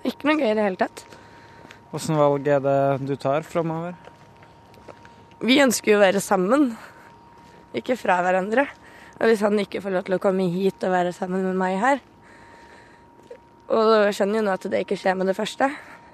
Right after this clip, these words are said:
Speaker 1: så skal jeg dra dit og være sammen med han. Så da må jeg si opp jobben min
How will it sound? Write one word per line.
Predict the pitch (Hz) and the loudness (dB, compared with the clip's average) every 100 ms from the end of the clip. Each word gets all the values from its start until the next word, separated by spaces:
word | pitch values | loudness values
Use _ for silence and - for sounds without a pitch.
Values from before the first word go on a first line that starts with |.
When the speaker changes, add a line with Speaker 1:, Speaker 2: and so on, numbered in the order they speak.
| - | -18
Speaker 1:
så | - 233 220 220 | -4 2 6 6
skal | - 214 196 | 2 2 2
jeg | 196 | 2
dra | 185 | 0
dit | 190 180 190 | -2 -4 -8
og | |
være | 185 185 180 | -8 -10 -8
sammen | 190 185 | -6 -4
med | 190 285 | -2 -2
han. | 370 - - - - - - - - - | -4 -12 -20 -20 -20 -20 -20 -20 -20 -20
Så | - 233 | -10 0
da | 226 | 0
må | 208 214 208 | 2 0 0
jeg | - | -4
si | 220 190 | -2 -2
opp | 185 - | -2 -4
jobben | 202 202 247 | -6 -4 -4
min | 466 | -4